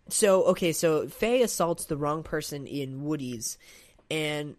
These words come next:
she takes off after Decker after finding he's the real person, and with a small little, he's an explosives expert, so he completely blows her ship up with just a small little vial of explosive,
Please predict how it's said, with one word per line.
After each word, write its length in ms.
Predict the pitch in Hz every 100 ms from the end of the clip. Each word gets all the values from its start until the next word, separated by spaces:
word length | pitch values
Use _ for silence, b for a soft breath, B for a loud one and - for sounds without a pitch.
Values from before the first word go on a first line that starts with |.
| -
she 240 | - 190
takes 340 | - 226 214
off 300 | 196 185 165 -
after 280 | 160 151 160
Decker 440 | 147 147 - 147
after 240 | 135 - 151
finding 260 | 151 151
he's 200 | 147 156
the 100 | 147
real 240 | 139 175 180
person, 520 | 160 135 - 131 135 B B B B _
and 340 | 170 170 170 160 _ _ _ _ _ _
with 340 | 190 196 - - -
a 100 | 185
small 840 | - - - 196 208 254 269 262
little, 240 | - 190 180
he's 260 | 190 220
an 40 | 220
explosives 680 | 190 - - 226 254 196 151
expert, 440 | 147 - 135 - B B B
so 140 | -
he 180 | 196 285
completely 720 | - 233 190 - 240 208 190
blows 640 | 165 151 180 175 208 240 233
her 240 | - 202
ship 400 | 196 - 208 196
up 240 | 180 180 175
with 160 | 170
just 220 | 165 196 165
a 40 |
small 560 | - - 208 208 220 214
little 220 | 202 185
vial 560 | 143 151 151 185 180
of 140 | 135 151
explosive, 760 | - - 165 165 - - -